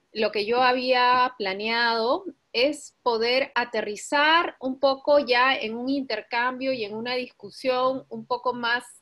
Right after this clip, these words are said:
eh, concreta, ¿no? Entre nosotras, eh, los, los conceptos, las perspectivas que hemos venido trabajando a lo largo de estas tres semanas, ¿no? Em, y creo que hay,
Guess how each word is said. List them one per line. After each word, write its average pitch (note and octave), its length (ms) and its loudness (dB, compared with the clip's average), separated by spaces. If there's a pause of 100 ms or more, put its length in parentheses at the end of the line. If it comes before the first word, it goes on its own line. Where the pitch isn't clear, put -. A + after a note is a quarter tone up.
(100)
eh, G3 520 -4
concreta, A#3 920 0
¿no? A3 240 -6
Entre G#3+ 300 -6
nosotras, C4 960 -6 (640)
eh, G3 420 -6 (160)
los, A3 640 -6
los A3 200 -8
conceptos, D#4+ 680 -4
las D4 160 -4
perspectivas C4+ 840 -6
que C#4+ 100 -6
hemos C4+ 200 -4
venido A#3+ 380 -6
trabajando A#3 680 -4
a A#3+ 60 -2
lo G3 140 -2
largo G3+ 380 -2
de A3 80 -4
estas A3 320 -14
tres G#3+ 200 -6
semanas, G#3 800 -6
¿no? G#3 300 -14 (1400)
Em, F#3+ 960 -6 (560)
y A#3+ 160 -10
creo D4 400 2
que G#3+ 600 0
hay, B3 380 -2